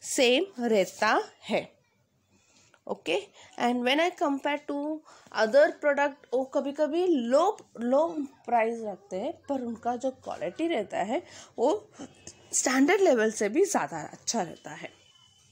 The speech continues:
ओके, तो उन-, उन्होंने अपना इमेज उधर रखा है, भले उनका इमेज एक स्टैंडर्ड ले-, अ, हाई-फाई लेवल में नहीं आएगा, पर वो इमेज कभी भी लागू रहता है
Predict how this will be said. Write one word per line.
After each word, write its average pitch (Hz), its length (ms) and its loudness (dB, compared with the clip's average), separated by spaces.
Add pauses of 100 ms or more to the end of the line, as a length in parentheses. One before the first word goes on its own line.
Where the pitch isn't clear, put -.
(580)
ओके, 294 280 -6
तो 277 180 -4
उन-, 240 360 -2 (140)
उन्होंने 262 300 0 (120)
अपना 262 280 -8 (140)
इमेज 240 680 -2 (1300)
उधर 220 200 2
रखा 196 240 -4
है, 190 100 -8
भले 233 300 0 (360)
उनका 226 300 -2
इमेज 240 460 -2
एक 220 260 0
स्टैंडर्ड 226 720 0
ले-, 220 160 -4
अ, 180 360 0 (340)
हाई-फाई 254 400 2
लेवल 233 300 4
में 220 140 0
नहीं 208 180 0
आएगा, 180 280 -4
पर - 220 -4
वो 220 240 0
इमेज 214 460 -2
कभी 202 320 -2
भी 349 280 -4 (380)
लागू 175 300 -6
रहता 165 320 -10
है 170 220 -12